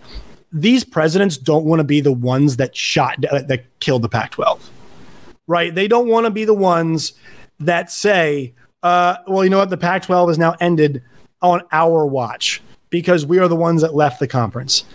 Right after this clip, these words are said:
I get that, but, like, you all have a duty to your school first,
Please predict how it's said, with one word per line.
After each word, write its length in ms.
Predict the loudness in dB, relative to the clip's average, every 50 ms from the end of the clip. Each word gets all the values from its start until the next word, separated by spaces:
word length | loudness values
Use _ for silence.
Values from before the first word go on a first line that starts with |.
| -20 -20 -20 -20 -20 -20 _ _ -4
I 120 | -2 -2
get 220 | 0 0 -2 0 2
that, 180 | 2 0 2
but, 60 | 0 0
like, 220 | -2 -2 -2 -4
you 180 | -4 -2 0 0
all 120 | 2 2
have 140 | 2 0 -2
a 80 | -4
duty 300 | -4 -2 0 2 2 2
to 80 | 0 0
your 160 | 0 -2 -2
school 460 | -2 -4 -2 2 2 4 4 2 0
first, 540 | -2 -4 -4 -4 -4 -4 -6 -6 -4 -6 -6